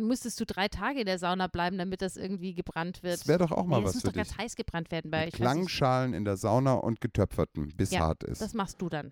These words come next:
Speaker 2: Ja, außen
Speaker 1: Mhm.
Speaker 2: knackig, innen weich.
Speaker 1: Ja. So wie wir. So wie dieser, <laughs> so wie dieser Podcast.
Speaker 2: So wie dieser Podcast.
Speaker 1: Und jetzt ist auch
Speaker 2: Knackig,
Speaker 1: alles gesagt.
Speaker 2: was man heute nicht behaupten kann,
Speaker 1: <laughs>
Speaker 2: aber,
Speaker 1: Aber weich.
Speaker 2: aber weich.
Speaker 1: Ja.
Speaker 2: Und das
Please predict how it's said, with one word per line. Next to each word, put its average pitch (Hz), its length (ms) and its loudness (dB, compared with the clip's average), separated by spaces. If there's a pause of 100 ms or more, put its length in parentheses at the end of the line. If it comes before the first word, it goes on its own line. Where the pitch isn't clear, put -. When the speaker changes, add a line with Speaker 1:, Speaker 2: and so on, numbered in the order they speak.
(140)
Speaker 2:
Ja, 82 220 4 (160)
außen 110 300 4
Speaker 1:
Mhm. - 40 -4
Speaker 2:
knackig, 101 560 -2
innen 92 380 0 (560)
weich. - 340 0 (300)
Speaker 1:
Ja. 170 180 -6 (800)
So 208 240 2
wie 202 160 0
wir. 160 320 -2
So - 160 8
wie 427 160 12
dieser, - 0 -
<laughs> 233 320 4
so 311 180 8
wie 349 100 6
dieser 262 200 0
Podcast. - 880 -2
Speaker 2:
So 90 180 4
wie 92 80 6
dieser 82 240 0
Podcast. - 340 -2
Speaker 1:
Und - 40 2
jetzt 151 140 -2
ist 220 80 0
auch - 20 2
Speaker 2:
Knackig, - 240 10
Speaker 1:
alles - 240 10
gesagt. 180 300 2
Speaker 2:
was 98 120 0
man 107 160 6
heute 104 280 8
nicht 104 240 0
behaupten 98 440 4
kann, 104 320 0
Speaker 1:
<laughs> - 40 -14
Speaker 2:
aber, 92 380 0 (360)
Speaker 1:
Aber 226 260 2
weich. 180 280 0
Speaker 2:
aber 113 240 6
weich. 117 500 4 (180)
Speaker 1:
Ja. - 280 -10
Speaker 2:
Und 110 240 2
das 123 280 4